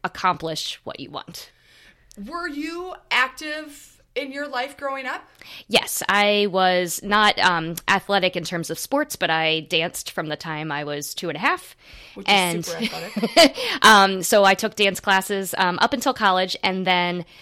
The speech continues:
Speaker 1: when life got in the way and I couldn't go to as many dance classes as I wanted to achieve, you know, like
Speaker 2: Yeah.
Speaker 1: what I used to achieve for dance, I found running.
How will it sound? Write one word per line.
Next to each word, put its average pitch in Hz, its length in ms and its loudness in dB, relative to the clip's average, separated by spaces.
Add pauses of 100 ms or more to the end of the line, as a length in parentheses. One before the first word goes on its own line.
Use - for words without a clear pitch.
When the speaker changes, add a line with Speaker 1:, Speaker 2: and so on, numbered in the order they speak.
(160)
Speaker 1:
when 180 540 2
life 180 540 0
got 160 300 2 (300)
in 202 140 2
the 190 100 2
way 175 260 2
and 165 80 2
I 170 40 -2
couldn't - 380 -12
go 170 180 -2
to 175 60 0
as 165 160 -2
many 165 180 -4
dance 151 240 -4
classes 147 400 -8
as 151 160 -6
I 147 100 -2
wanted 147 340 -6
to 170 100 -6
achieve, 165 640 -4
you 302 80 -4
know, 320 100 4
like 247 140 2
Speaker 2:
Yeah. 240 80 -2
Speaker 1:
what 233 100 6
I 214 40 6
used 208 260 -2
to 202 60 0
achieve 170 320 -2
for 170 100 -4
dance, 156 380 -2 (340)
I 185 160 4
found 175 480 2
running. 262 320 4